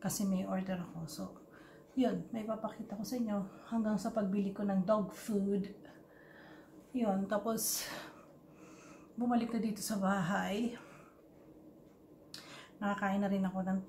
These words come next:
ng tanghalian. Pero hapunan, hindi na ako kakain.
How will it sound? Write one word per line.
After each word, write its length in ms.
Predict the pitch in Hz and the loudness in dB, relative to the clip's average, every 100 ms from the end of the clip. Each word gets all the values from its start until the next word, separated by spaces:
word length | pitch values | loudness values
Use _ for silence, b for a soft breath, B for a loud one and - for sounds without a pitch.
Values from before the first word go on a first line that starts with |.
| - - | -10 -4
ng 200 | 202 196 190 185 190 185 | 0 0 2 2 0 0
tanghalian. 640 | 190 202 180 180 175 165 165 180 - | -2 0 -2 -4 -4 -4 -4 -6 -2
Pero 160 | 202 196 | 2 2
hapunan, 480 | 208 202 185 180 | 0 0 -2 0
hindi 320 | 170 190 180 175 | 0 2 2 0
na 160 | 170 | 0
ako 160 | 175 165 | -4 -6
kakain. 560 | 175 - 175 160 160 | -6 -6 -8 -6 -6